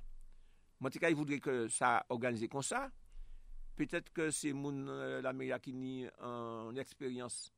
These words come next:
du covid et puis de la sécurité sanitaire qui a dit, mais non, fait comme ça. Et Mancali, le rôle du maire sortant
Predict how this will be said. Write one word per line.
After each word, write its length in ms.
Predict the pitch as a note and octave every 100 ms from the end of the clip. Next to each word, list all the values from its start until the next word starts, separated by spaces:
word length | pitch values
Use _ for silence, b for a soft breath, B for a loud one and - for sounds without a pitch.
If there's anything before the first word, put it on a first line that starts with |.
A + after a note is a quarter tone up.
| _ _ _ -
du 180 | B2
covid 480 | B2 D3+ A#2+ B2+ A2+ A2 - _ _ _ _ -
et 80 |
puis 180 | G#2 A#2+
de 100 | A2+
la 100 | A#2+
sécurité 280 | A2+ A2+ A2
sanitaire 320 | A#2+ A2+ A2
qui 60 | A#2+
a 60 |
dit, 200 | A2+ A#2 -
mais 160 | C3+ D3
non, 140 | B2
fait 220 | - C#3+
comme 140 | C#3+ D3+
ça. 240 | G#3 A#3+ - _ _ _ _ b b b b b -
Et 400 | F3+ G3+ G#3 - _ -
Mancali, 600 | C#3 C#3+ E3+ D3+ G3+ C4 C#4+ _ _ _ _ _ b b b b _ _ _ _ _ _ _ _ _ _ _ -
le 200 | D3 F#3+
rôle 260 | G#3+ B3+
du 140 | F#3+ G#3
maire 240 | D#3+ C#3+
sortant 580 | - D#3+ - G#3 A3+